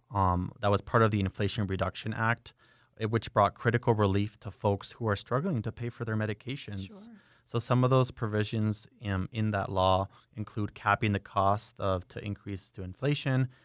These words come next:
Speaker 1: limiting the cost of insulin to thirty-five dollars for those who are in Medicare.
Speaker 2: Okay.
Speaker 1: Uh, and adds an out-of-pocket cost for Part D, uh, recipients. And it lastly negotiates the price of ten drugs,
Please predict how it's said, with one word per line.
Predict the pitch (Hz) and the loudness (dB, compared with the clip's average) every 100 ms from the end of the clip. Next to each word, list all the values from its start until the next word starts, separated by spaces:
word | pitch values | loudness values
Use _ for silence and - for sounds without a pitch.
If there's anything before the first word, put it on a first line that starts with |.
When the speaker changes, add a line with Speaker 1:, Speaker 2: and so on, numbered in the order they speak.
| _ - | _ -2
Speaker 1:
limiting | 113 113 110 | 2 4 2
the | 104 | 0
cost | - 104 - | 2 2 2
of | 92 - | -6 -6
insulin | 113 113 - 135 139 147 165 - - | -2 0 0 0 2 2 2 -2 -10
to | 101 | -10
thirty-five | - 110 113 123 - 107 | -2 0 2 0 -2 -2
dollars | 101 95 110 - | 0 0 0 -2
for | 101 | -6
those | 92 98 - | -4 -4 -4
who | - | -4
are | 98 | -4
in | 90 | -2
Medicare. | 90 101 - 123 127 160 | -6 -8 -8 -4 -2 -2
Speaker 2:
Okay. | 214 208 - 196 240 _ | -6 -14 -20 -20 -20 _
Speaker 1:
Uh, | 98 95 104 | 2 4 4
and | 107 - | 0 2
adds | 110 117 110 | 4 4 2
an | - | 0
out-of-pocket | 101 101 - 107 98 95 | 2 2 2 0 0 -2
cost | - 98 98 98 - | -6 -2 -2 -2 -10
for | - 98 92 90 - _ _ _ | -4 0 0 -2 -8 _ _ _
Part | - 101 98 | 2 2 2
D, | 104 104 - - | -4 -8 -10 -6
uh, | 95 92 | -2 -2
recipients. | 95 - 131 139 139 143 - - _ _ | -4 -6 -6 -2 0 0 -2 -12 _ _
And | 113 113 | -2 2
it | |
lastly | 113 117 - 120 | 4 2 2 0
negotiates | 110 113 113 - 127 127 - | 0 0 -2 -2 -2 -2 -4
the | 104 | -8
price | - 107 107 | -2 0 0
of | - - | -6 -18
ten | - - 127 139 | -18 -4 0 0
drugs, | 127 98 104 123 | 0 0 0 -4